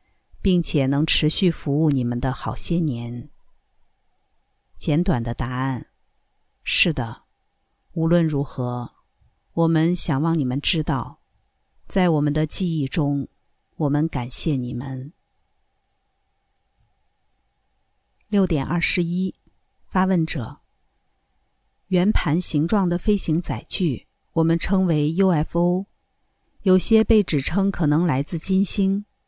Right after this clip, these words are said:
在他们当中，有没有任何一架是你们的飞行器？我是 Ra。我们曾使用水晶于许多用途。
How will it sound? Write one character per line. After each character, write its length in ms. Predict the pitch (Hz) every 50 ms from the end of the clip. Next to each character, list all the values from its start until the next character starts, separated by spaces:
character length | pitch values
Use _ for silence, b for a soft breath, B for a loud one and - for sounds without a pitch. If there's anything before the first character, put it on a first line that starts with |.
| _ _ _ _ _ _ _ - -
在 220 | - 208 180 170
他 140 | - - -
们 120 | 170 156 156
当 240 | 190 180 175 185
中， 360 | 190 - 196 190 190 196 208 - _ _ _ _ - -
有 100 | 185 175
没 140 | 185 208 226
有 100 | 226 208
任 200 | 202 247 254 240
何 160 | - - 165
一 160 | 139 127 127 135
架 420 | - 147 147 135 131 139 - _ _ -
是 240 | - - - 202
你 180 | 165 165 143 -
们 160 | 101 107 117
的 100 | 131 165
飞 140 | - - 190
行 240 | 170 - - 117 127
器？ 440 | - - - - 139 104 - _ _ _ _ _ _ _ _ _ _ _ _ _ _ _ _ _ _ _ _ _ _ _ _ _ _ _ _ _ _ _ _ _ _ _ _ _ _ _ _ _ _ _ -
我 160 | 170 165 151
是 180 | - - 175 160
Ra。 320 | 170 156 139 131 127 139 - _ _ _ _ _ _ _ _ _ _ _ _ _ _ _ _ _ _ _ _ -
我 100 | 185 180
们 160 | 185 185 185
曾 200 | - - 196 180
使 260 | 185 - - - 165 165
用 140 | 180 180
水 280 | 180 - - - 127 120
晶 360 | - - 185 175 175 185 175 -
于 200 | - 160 160 165
许 220 | 165 - - 147
多 180 | 135 - 170 175
用 220 | 180 190 180 160
途。 460 | 156 - - - - 107 110 110 -